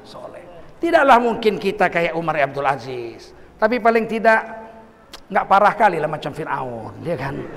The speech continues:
Betul, ya kan? Ya kan? Ya kan? Ya kan?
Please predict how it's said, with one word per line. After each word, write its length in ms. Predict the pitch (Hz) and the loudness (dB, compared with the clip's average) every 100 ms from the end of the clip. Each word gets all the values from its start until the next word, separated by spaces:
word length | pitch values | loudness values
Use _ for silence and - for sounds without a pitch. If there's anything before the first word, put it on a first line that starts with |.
| - - - | -14 -12 -6
Betul, 240 | 233 240 170 - - - - - | 2 4 4 -2 -8 -10 -10 0
ya 120 | 254 220 | 2 4
kan? 220 | 185 196 202 - - | 4 2 -2 -10 -10
Ya 140 | 202 214 | -4 -4
kan? 200 | 175 180 | -4 -8
Ya 180 | 214 262 | 2 4
kan? 340 | 240 247 262 285 233 - - - - - - 277 | 8 10 10 8 2 -6 -6 -4 -2 -2 2 6
Ya 80 | 302 | 8
kan? 340 | 262 262 285 | 10 10 8